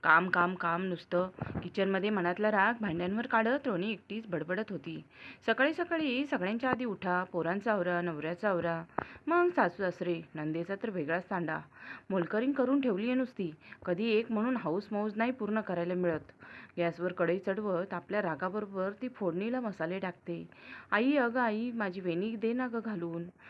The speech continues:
मला उशीर होतोय," पाठीमागून कमरेला हात लावत तिची पोरगी बोलली. "हो, थांब बाळा, जरा एवढी भाजी परतायला टाकते." तितक्यातच पुन्हा मागून आवाज आला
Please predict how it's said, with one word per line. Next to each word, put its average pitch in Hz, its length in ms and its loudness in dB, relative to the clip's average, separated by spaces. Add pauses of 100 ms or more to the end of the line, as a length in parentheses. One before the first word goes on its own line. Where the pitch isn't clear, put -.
(260)
मला 262 160 4
उशीर 302 300 2
होतोय," 214 500 0
पाठीमागून 180 880 -4
कमरेला 190 480 0
हात 156 200 2 (100)
लावत 175 360 0 (100)
तिची 240 180 -8
पोरगी 180 400 -6
बोलली. 160 340 -4 (500)
"हो, 226 320 4 (120)
थांब 262 240 0
बाळा, 269 360 4
जरा 220 240 0
एवढी 196 280 2
भाजी 202 300 -2
परतायला 175 480 0
टाकते." 165 480 -6 (480)
तितक्यातच 294 640 2
पुन्हा 247 500 4
मागून 247 380 2
आवाज 208 280 4
आला 175 260 0